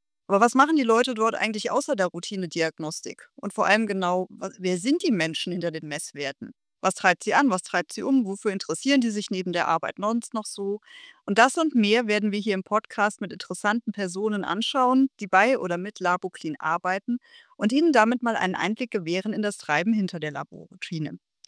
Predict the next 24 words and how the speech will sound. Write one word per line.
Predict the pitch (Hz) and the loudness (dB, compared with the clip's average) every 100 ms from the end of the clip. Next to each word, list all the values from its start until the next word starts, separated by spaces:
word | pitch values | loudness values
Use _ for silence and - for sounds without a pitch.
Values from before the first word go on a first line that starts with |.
| - - _ _ | -20 -20 _ _
Mein | 208 220 | 4 6
Name | 226 208 | 6 2
ist | - | 0
Julia | 196 175 | 0 0
Schulz | 175 - 311 415 - | 0 0 -2 -2 -2
und | 208 | -2
die | 190 | 0
heutige | 190 190 190 170 | 0 0 -2 -8
Folge | - 190 233 262 | -4 -2 0 0
heißt | 208 190 226 - | 0 0 -2 -4
Martin | 180 170 - 170 | -4 -2 -4 -8
Felten | - 160 185 - 247 | -2 0 0 2 0
und | - 165 | 0 -4
das | 214 - | -4 -6
Wasser. | 135 - - - _ _ | -8 -8 -12 -16 _ _
Vorab | - 214 196 269 - | -4 2 6 6 4
gibt's | - 226 - | -6 -8 -8
wie | - - | -8 0
immer | 220 240 226 | 2 4 2
ein | - 185 | -2 -2
paar | 190 | -2
Informationen | 165 - 160 143 - 165 220 | -2 -4 -6 -6 -8 -4 -2
zu | 294 311 | -2 0
Martin. | 277 277 294 302 | -2 -2 -4 -4